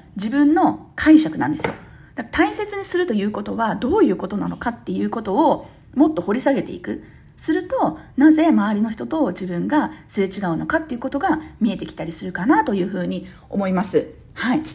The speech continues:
わりますかね？難しいですか？ということで、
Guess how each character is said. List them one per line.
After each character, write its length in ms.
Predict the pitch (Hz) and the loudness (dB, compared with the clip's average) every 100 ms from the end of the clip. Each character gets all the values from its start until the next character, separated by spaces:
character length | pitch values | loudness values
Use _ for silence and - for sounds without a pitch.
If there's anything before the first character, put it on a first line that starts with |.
| 269 | -2
わ 40 | |
り 60 | 370 | 0
ま 100 | 403 | 0
す 60 | |
か 80 | - | 0
ね？ 300 | 170 - - | 0 0 -4
難 160 | - 285 | -6 -2
し 80 | 285 | 0
い 40 | |
で 80 | 240 | -2
す 80 | - | -2
か？ 240 | 135 - - - - - - - - - | -6 -8 -12 -20 -20 -20 -20 -20 -20 -4
と 100 | 247 | 0
い 100 | 285 | 2
う 80 | 339 | 2
こ 100 | 359 | 0
と 120 | 185 | 2
で、 360 | 190 202 170 | 2 2 0